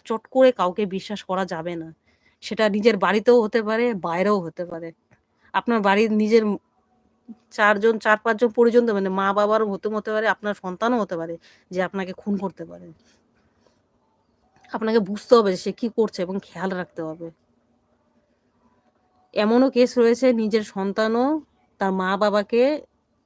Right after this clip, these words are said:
ব্ল্যাক ম্যাজিক শিখবে দেখে সে তার মা বাবাকে, মা বাবা বোনকে কেটে ঘরে ঢুকিয়ে রেখেছে ফ্রিজে।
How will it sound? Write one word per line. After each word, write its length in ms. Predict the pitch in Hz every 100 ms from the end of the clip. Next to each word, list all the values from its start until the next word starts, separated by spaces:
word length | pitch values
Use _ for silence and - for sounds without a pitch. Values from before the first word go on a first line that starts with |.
| _ _ -
ব্ল্যাক 240 | 175 196 202
ম্যাজিক 260 | 254 247 247
শিখবে 300 | - 196 208
দেখে 380 | 190 180 214 330 _ _ _
সে 180 | - 202
তার 160 | 214
মা 240 | 202 196 196
বাবাকে, 580 | 202 196 190 262 330 330 _ -
মা 240 | 185 196
বাবা 220 | 196 202 202
বোনকে 400 | 190 202 196 233
কেটে 500 | - 196 262 285 185 _ _ _ _ -
ঘরে 240 | 185 185 202
ঢুকিয়ে 320 | 180 202 180
রেখেছে 400 | 165 165 - 165
ফ্রিজে। 380 | 196 165 165